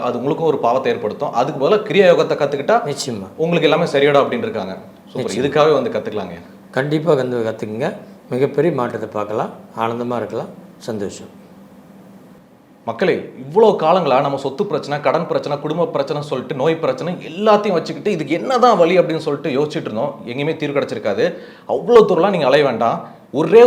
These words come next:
Speaker 1: ஒரு நாள் எங்க பயிற்சியை எடுத்துக்கிட்டு கிரியா யோகத்தை கத்துக்கிட்டீங்கன்னா எல்லாமே சரியா போயிடும். இதுக்கு நான் கேரண்டி அப்படின்னு சொல்லிட்டு குருஜி அவர்கள் சொல்லியிருக்காங்க. ஸ்ரீ கந்தகுரு ஃபவுண்டேஷன் அவங்களுடைய அட்ரஸ், கான்டாக்ட் டீட்டெயில்னு சொல்லிட்டு எல்லாத்தையுமே கீழே டிஸ்கிரிப்ஷனில் கொடுத்துருக்கேன். அவங்கள கான்டாக்ட் பண்ணிக்கோங்க. ஒரே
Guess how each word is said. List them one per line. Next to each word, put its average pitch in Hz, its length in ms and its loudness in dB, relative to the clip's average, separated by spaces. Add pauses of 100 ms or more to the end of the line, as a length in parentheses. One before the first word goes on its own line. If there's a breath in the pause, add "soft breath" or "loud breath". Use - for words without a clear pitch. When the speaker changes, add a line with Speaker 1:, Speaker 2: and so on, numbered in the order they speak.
Speaker 1:
ஒரு 147 120 6
நாள் 160 220 4
எங்க 123 200 0
பயிற்சியை 151 320 0
எடுத்துக்கிட்டு 127 400 -2 (100)
கிரியா 160 160 6
யோகத்தை 139 280 0
கத்துக்கிட்டீங்கன்னா 127 440 -4 (160)
எல்லாமே 170 400 4
சரியா 147 280 2
போயிடும். 143 240 -2
இதுக்கு 113 220 -6
நான் 170 200 2
கேரண்டி 156 320 2
அப்படின்னு 135 220 -6
சொல்லிட்டு 127 220 -2 (200)
குருஜி 147 240 0
அவர்கள் 127 220 0
சொல்லியிருக்காங்க. 117 460 -4 (580 loud breath)
ஸ்ரீ 185 180 -2
கந்தகுரு 233 320 4
ஃபவுண்டேஷன் 156 420 2 (120)
அவங்களுடைய 156 380 2 (180)
அட்ரஸ், 135 380 -2
கான்டாக்ட் 131 360 2
டீட்டெயில்னு 143 280 -6
சொல்லிட்டு 127 220 -2
எல்லாத்தையுமே 143 340 -2
கீழே 143 220 0
டிஸ்கிரிப்ஷனில் 135 480 -8
கொடுத்துருக்கேன். 135 400 -4 (140)
அவங்கள 120 280 -2
கான்டாக்ட் 147 280 0
பண்ணிக்கோங்க. 127 340 -2 (420 loud breath)
ஒரே 175 160 4